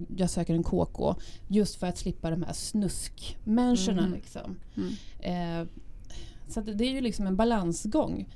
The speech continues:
Speaker 1: Jag vill ju inte bara ha de här engångsliggen. Det är inte, det är inte vad jag söker. Utan en långvarig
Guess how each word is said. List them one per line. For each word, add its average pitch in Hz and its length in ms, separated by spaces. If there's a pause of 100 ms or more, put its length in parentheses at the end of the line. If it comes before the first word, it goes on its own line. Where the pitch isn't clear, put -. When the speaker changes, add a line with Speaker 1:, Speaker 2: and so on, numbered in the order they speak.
(160)
Speaker 1:
Jag 214 100
vill 226 160
ju 240 80
inte 226 240
bara 233 200
ha 269 320
de 254 200
här 175 340 (1300)
engångsliggen. 196 1400 (220)
Det 226 80
är - 20
inte, 214 200 (120)
det 196 180
är 226 160
inte 190 220
vad 170 140
jag 180 160
söker. - 560 (1200)
Utan 196 420
en 190 380
långvarig 190 1700